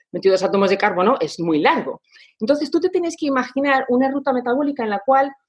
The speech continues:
empiezas de uno más pequeño, un precursor, como es el gamma linolénico, el que está en la linaza, en la chía, que sería el, eh, no sé cómo lo llaman, el gli o el glac, ¿no? Bien. Eh, y luego de ahí puedes llegar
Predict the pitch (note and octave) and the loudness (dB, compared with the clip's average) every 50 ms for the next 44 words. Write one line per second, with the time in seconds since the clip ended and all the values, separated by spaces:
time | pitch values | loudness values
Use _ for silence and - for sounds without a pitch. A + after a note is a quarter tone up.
0 | _ _ - A#3 A3 D#4 D#4+ E4+ D4+ A#3 B3 C4 C#4+ D#4+ E4 D#4+ D4+ C#4+ D4 - | _ _ -4 -2 -2 0 0 0 2 2 2 2 2 2 0 0 0 -2 2 0
1 | A#3+ A#3+ D4 D#4+ D#4+ D#4 C#4 C4 C#4 D4 B3+ G#3+ G#3 A#3 G#3+ G#3+ G#3+ G#3 F#3+ - | 0 0 0 -2 -2 0 0 0 -2 -2 -4 -4 0 2 0 2 2 -2 -2 -2
2 | - - D4 C#4 C#4+ C#4+ - - _ - G#3 G3 G3 G3 G3+ A3 A#3 A#3+ A#3 - | 0 2 4 4 4 2 -2 -10 _ -4 -4 -4 -2 -2 0 2 2 2 0 -2
3 | - - - G3 F3+ F3+ F3 E3+ E3+ - - _ F3+ F3 - G#3+ G#3 A3 A3+ A3+ | -8 -6 -2 0 0 0 0 0 -2 -4 -8 _ -18 -4 0 2 2 2 2 0
4 | G#3+ G3+ F#3+ F#3 F3 F#3 C4 D#4+ D4+ C#4 C4+ - B3+ B3 A#3+ A#3+ - F3 - _ | 0 0 0 -2 0 0 0 0 0 -2 0 2 2 2 2 0 -4 -10 -10 _
5 | F3+ F3 F3 D#3+ D3 C#3+ C#3 C3+ C#3 D#3 G3+ A#3 B3 B3 A#3+ A#3 A#3 A#3 - A#3 | -8 -6 -6 -4 -6 -6 -6 -8 -6 -2 0 2 4 4 4 2 2 0 -2 -2
6 | A3 G#3 F#3 D#3 C#3 - - - C4 C4+ C4 B3 A3+ B3 C#4 - _ _ _ _ | -2 0 -2 -2 -4 -6 -8 -6 -4 -4 0 0 0 0 -2 -6 _ _ _ _
7 | _ F3 D#3+ - D3+ D3+ E3 E3+ E3+ F3 F3 - - - D#3+ D3+ D#3 D3 D3 C#3+ | _ -14 -10 -8 -8 -6 -2 -2 0 -2 -2 -4 -4 -6 -4 -4 -2 -2 -2 -2
8 | C#3+ C3+ C#3 - - _ E3+ F#3+ G#3 - B3+ A3+ G3 F3 D#3+ D#3 E3+ F3 E3 C#3+ | -4 -4 -6 -8 -12 _ -14 -12 -12 -8 -6 -4 -2 -2 -2 -2 -2 -4 -4 -4
9 | C#3+ C#3+ C#3 C#3 C#3 D#3+ G3+ B3 C4+ A#3+ G3 E3 - - G#3+ - - - _ _ | -6 -6 -6 -8 -8 -6 -6 -2 0 0 0 0 0 0 0 0 0 -4 _ _
10 | - - - - _ _ - - _ _ F#3+ E3 D3+ E3+ - - - - - - | -6 -6 -6 -6 _ _ -20 -20 _ _ -4 -4 -4 -4 -10 -18 -20 -20 -20 -20
11 | - _ - - - - C4 A#3 C#4 D#4+ F4+ F#4+ F4+ D#4+ D4+ D4 D4+ F4 F#4+ D#4+ | -20 _ -6 -6 0 2 4 4 4 4 4 2 2 2 0 0 0 -2 -2 -2
12 | G#3 B3 - _ _ _ _ _ _ _ _ _ C4 C#4+ C#4 E4+ E4 C#4+ D#4 D4 | -4 -6 -8 _ _ _ _ _ _ _ _ _ 0 2 2 2 0 -2 -4 -4
13 | C#4 C#4+ C#4+ D4 D4 D#4 D#4+ F#4 | -2 0 2 2 2 2 0 -2